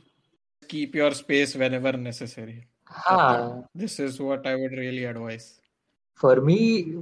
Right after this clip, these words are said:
Speaker 2: माझ्यासाठी असं आहे की बाबा, ठीक आहे, मी एकटा पण राहतोय, I have the freedom. म्हणजे खूप सगळ्या गोष्टी आहेत जे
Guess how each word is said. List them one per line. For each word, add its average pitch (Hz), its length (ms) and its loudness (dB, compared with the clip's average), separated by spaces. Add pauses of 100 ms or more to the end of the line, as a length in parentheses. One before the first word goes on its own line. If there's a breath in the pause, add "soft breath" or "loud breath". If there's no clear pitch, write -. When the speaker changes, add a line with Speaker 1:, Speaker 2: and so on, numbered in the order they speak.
(120)
Speaker 2:
माझ्यासाठी 151 560 6
असं 170 200 4
आहे 170 120 8
की 170 260 2
बाबा, 151 380 6
ठीक 165 320 0
आहे, 135 80 2
मी 135 140 2
एकटा 131 280 2
पण 151 220 4
राहतोय, 143 480 4 (220)
I 131 220 6
have 135 220 4
the 143 160 4
freedom. 147 360 2 (420)
म्हणजे 139 360 4 (300)
खूप 180 200 4
सगळ्या 175 240 6
गोष्टी 156 380 4
आहेत 160 100 8 (120)
जे 143 380 6